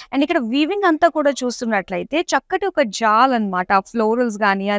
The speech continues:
లీఫ్ డిజైన్ కూడా, ఆ, మనకి ఏంటంటే సేమ్ ఎగ్జాక్ట్ కలర్ తోటి ఇచ్చారు కాబట్టి చాలా బాగుంది. ఇవి ఫ్లవర్స్ అన్నీ కూడా పింక్ షేడ్‌లో, అలాగే గ్రీన్స్ అవన్నీ కూడా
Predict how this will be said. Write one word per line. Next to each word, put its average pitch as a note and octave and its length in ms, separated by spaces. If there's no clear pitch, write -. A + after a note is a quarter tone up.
లీఫ్ A#3+ 300
డిజైన్ G#3 380
కూడా, G3 200
ఆ, - 20
మనకి A3 260
ఏంటంటే A3 340
సేమ్ B3+ 220
ఎగ్జాక్ట్ B3 400
కలర్ G#3+ 280
తోటి B3+ 180
ఇచ్చారు A3 340
కాబట్టి F#3 380
చాలా A#3+ 360
బాగుంది. E3+ 360
ఇవి G#3 260
ఫ్లవర్స్ A#3+ 440
అన్నీ A3 200
కూడా A3+ 120
పింక్ A3 260
షేడ్‌లో, G#3 380
అలాగే G#3 280
గ్రీన్స్ A#3+ 380
అవన్నీ G#3+ 320
కూడా G#3+ 140